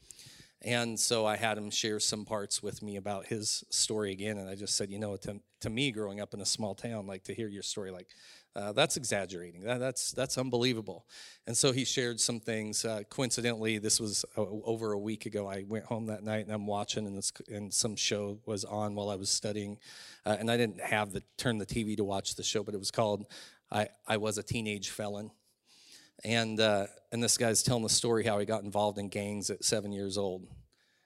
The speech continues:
And so, you know, just listening to that story, that, that's his story. His story. But he said, "Everybody has a story." Yes, it, it's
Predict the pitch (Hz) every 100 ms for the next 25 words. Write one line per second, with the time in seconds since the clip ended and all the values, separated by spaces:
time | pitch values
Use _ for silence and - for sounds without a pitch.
0 | _ _ _ _ _ 110 107 - 123 113
1 | 104 104 - - - 123 120 120 - 139
2 | 151 - 147 127 117 113 - - 170 139
3 | 113 117 127 156 - - - 170 131 -
4 | - 165 131 90 - _ _ _ _ _
5 | _ _ _ _ 208 196 - 117 82 -
6 | _ _ _ _ _ _ _ _ _ _
7 | _ _ _ _ - 139 147 170 156 151
8 | 180 196 185 156 131 - 185 190 165 127
9 | - 135 127 - - - 190 175 120 110
10 | 147 156 - 165 139 151 139 -